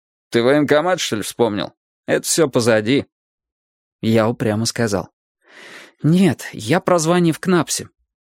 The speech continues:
Есть же, наверное, разные должности. Ну и чины. Вот мы сегодня прочитали, что система связана с речными путями.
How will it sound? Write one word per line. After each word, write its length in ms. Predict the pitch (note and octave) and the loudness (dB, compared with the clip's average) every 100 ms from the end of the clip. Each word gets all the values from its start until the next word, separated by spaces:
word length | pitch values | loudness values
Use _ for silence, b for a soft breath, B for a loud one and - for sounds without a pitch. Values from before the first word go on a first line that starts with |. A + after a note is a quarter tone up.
| _ | _
Есть 280 | A#2+ A#3+ A#3 | 0 2 4
же, 80 | D3 | 2
наверное, 380 | D#3 C#3+ B2+ | 2 2 2
разные 340 | C3 F#3+ G#3 D3 | 2 2 2 2
должности. 600 | B2+ A#2 G2+ F2+ - F#2 - _ _ _ | 2 0 -2 -8 -10 -16 -20 _ _ _
Ну 140 | C3+ | 0
и 40 | C3 | 0
чины. 480 | - G3 C#3+ G#3+ - _ B B B B | 0 0 0 -2 -6 _ B B B B
Вот 160 | D#3 F#3 | -2 2
мы 120 | B3+ | 2
сегодня 300 | A#3 G#3+ F#3+ | 4 2 0
прочитали, 500 | E3+ D#3+ - G#3+ G3 | -2 -4 0 2 2
что 180 | B2+ C3+ | 0 -2
система 420 | D3+ D3 A3 G3+ | -2 0 0 0
связана 380 | - E3 F#3 E3 | 0 0 2 0
с 100 | - | 0
речными 420 | B2 - D#3+ D3+ | -2 0 2 2
путями. 520 | C#3 D3+ - G#2+ D#2+ | 0 -2 0 -2 -4